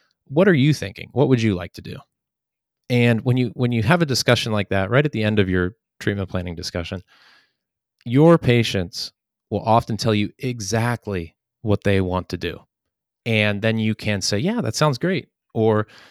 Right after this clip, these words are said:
maybe they've told you that they want to wait a, a year to address the, uh, the in-, you know, infected tooth that you see that needs a root canal and crown. And then you can kindly tell them, "You know, I, I get what, I get what you're saying, but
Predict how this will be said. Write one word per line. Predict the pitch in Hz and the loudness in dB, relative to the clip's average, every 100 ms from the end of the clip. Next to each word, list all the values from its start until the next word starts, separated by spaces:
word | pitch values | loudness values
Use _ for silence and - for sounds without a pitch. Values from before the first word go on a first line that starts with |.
| _ - | _ -8
maybe | 110 113 117 | 0 2 4
they've | 113 107 | 4 2
told | 123 113 98 | 0 -2 0
you | 107 101 - _ _ - | 0 0 -4 _ _ 0
that | 107 - | 0 2
they | 107 | 0
want | 107 107 - | 0 -2 0
to | 104 | 2
wait | 101 110 104 | 6 6 4
a, | 107 95 - | -2 -4 -6
a | 95 | -6
year | 92 107 101 87 - _ | -2 0 0 -2 -6 _
to | - 101 92 | -2 0 0
address | 90 101 92 - | 0 0 0 -2
the, | 95 90 | 0 0
uh, | 87 92 90 | 0 -2 -6
the | 92 | -4
in-, | 95 82 - | -4 -6 -12
you | 95 87 | -10 -8
know, | 85 | -6
infected | 87 107 - 95 | -2 -2 -2 -8
tooth | - 104 - | -2 -4 -2
that | 92 87 | -4 -2
you | 87 - _ | -6 -6 _
see | - 98 | -4 -2
that | 87 95 | -2 -4
needs | 92 | -6
a | 95 | -4
root | 98 - | -6 -8
canal | 92 92 | -10 -10
and | 92 | -8
crown. | 151 123 95 | -4 -2 -2
And | 98 | -4
then | 110 | -4
you | 110 | -2
can | 117 104 - _ _ _ _ | -4 -4 -8 _ _ _ _
kindly | - 92 90 92 | -6 -6 -4 -6
tell | - 101 | -4 -4
them, | 107 113 | -6 -8
"You | 123 | -6
know, | 147 143 | -4 -4
I, | 131 - _ _ _ _ _ - | -6 -8 _ _ _ _ _ -6
I | 107 | -6
get | 107 117 - | -2 -2 0
what, | 117 107 _ | 0 -2 _
I | - | -8
get | 98 110 | -6 -4
what | - | -2
you're | 113 | -2
saying, | - 110 92 87 | 0 -2 -2 0
but | 113 110 | 2 2